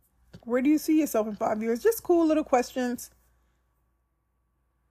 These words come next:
Asking people, what do they do for fun? What do they do in their free time? What kind of career field they in?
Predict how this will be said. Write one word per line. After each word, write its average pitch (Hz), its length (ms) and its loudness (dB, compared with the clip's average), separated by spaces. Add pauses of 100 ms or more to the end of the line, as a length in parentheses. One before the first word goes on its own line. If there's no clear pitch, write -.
(560)
Asking 370 360 6
people, 311 200 4
what 285 120 4
do 359 60 4
they 269 140 6
do 208 260 0
for 277 140 0
fun? 247 240 2
What 269 100 0
do 339 60 2
they 311 140 2
do 262 140 2
in 262 60 2
their 233 120 0
free 277 280 -2
time? 247 260 2
What 359 120 4
kind 381 160 4
of 269 80 -2
career 262 400 2
field 262 260 2
they 226 160 2
in? 208 220 -6